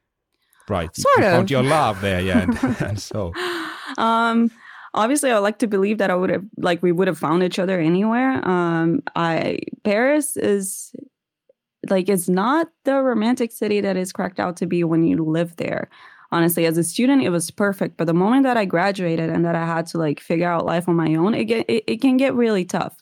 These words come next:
Speaker 2: especially as an expat. And, um, the years that I had in France, they were going through some political changes, and it felt really un-, unsure.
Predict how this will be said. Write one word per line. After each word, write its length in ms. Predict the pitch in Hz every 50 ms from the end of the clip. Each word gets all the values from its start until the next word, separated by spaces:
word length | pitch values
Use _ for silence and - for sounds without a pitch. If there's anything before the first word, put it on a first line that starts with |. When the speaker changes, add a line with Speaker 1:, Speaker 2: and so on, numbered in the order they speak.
| -
Speaker 2:
especially 600 | - 175 - - - 220 220 214 - 233 220 208
as 160 | 196 185 180
an 120 | 185 175 160
expat. 520 | 156 147 151 160 - - - - - - - - _ - - - - - - - -
And, 460 | - 170 165 165 170 165 165 170 170
um, 380 | 165 165 160 156 160 160 165
the 120 | 160 175 170
years 280 | 175 180 185 202 208
that 100 | 220 208
I 60 | 190 190
had 180 | 196 180 170
in 100 | 170 180
France, 340 | 170 - 190 190 196 202 190
they 60 | 185
were 120 | 175 170 160
going 320 | - 160 165 165 165 165
through 240 | 165 - 165 165 160
some 320 | 160 - 165 160 156 151
political 480 | - 170 160 160 160 165 170 - 160 156
changes, 440 | - - 175 196 214 185 180 160 139
and 140 | 139 151
it 80 | 160 156
felt 220 | - 170 165 - -
really 500 | 175 175 180 180 180 180 175 170 - - -
un-, 340 | - 170 170 175 165 - - - -
unsure. 640 | - 175 170 156 - - 170 196 226 185 151 156 151